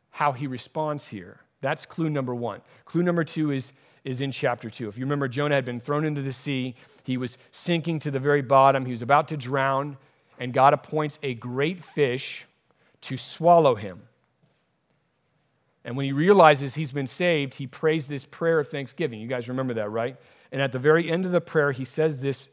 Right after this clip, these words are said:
this powerful line in verse eight. I'm gonna read it for you now. Jonah two eight.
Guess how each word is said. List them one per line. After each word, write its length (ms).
this 220
powerful 640
line 460
in 220
verse 320
eight. 260
I'm 60
gonna 140
read 180
it 100
for 100
you 120
now. 300
Jonah 300
two 280
eight. 300